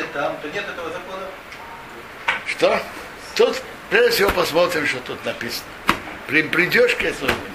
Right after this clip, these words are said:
Speaker 1: Я про это и спрашиваю. Из этого посука ли дает?
Speaker 2: Еще раз.
Speaker 1: Шекашер ген лов
Speaker 2: Послушайте,
Speaker 1: лов. Эндин?
Speaker 2: послушайте, что если кто-то делает иначе, что ему будет полагаться смертная казнь, э,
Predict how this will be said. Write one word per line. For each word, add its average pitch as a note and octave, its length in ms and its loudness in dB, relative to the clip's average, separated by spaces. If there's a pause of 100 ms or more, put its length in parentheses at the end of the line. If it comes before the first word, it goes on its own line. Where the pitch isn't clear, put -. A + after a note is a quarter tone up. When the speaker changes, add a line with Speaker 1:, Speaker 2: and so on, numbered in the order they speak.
(460)
Speaker 1:
Я D#3 100 -2
про F3 100 -2
это F#3 140 -2
и G3 40 -6
спрашиваю. A#3+ 460 -6 (560)
Из C#3+ 100 -6
этого G3 200 -2
посука - 340 -8
ли D#3+ 60 -4
дает? E3+ 200 -4
Speaker 2:
Еще C3+ 320 4
раз. - 300 -4
Speaker 1:
Шекашер G3+ 380 0
ген G3 180 -2 (180)
лов F#3+ 140 0
Speaker 2:
Послушайте, C#3 540 2
Speaker 1:
лов. - 260 -6
Эндин? D#3+ 440 -8
Speaker 2:
послушайте, C#3 680 -2 (640)
что C3 420 4 (420)
если G3+ 340 0
кто-то F#3+ 480 2
делает D3+ 600 4
иначе, B2 520 2 (520)
что - 180 0
ему C#3 320 2
будет D3+ 340 0
полагаться B2 580 4
смертная C3 640 2
казнь, A2+ 540 4 (1160)
э, A#2 160 0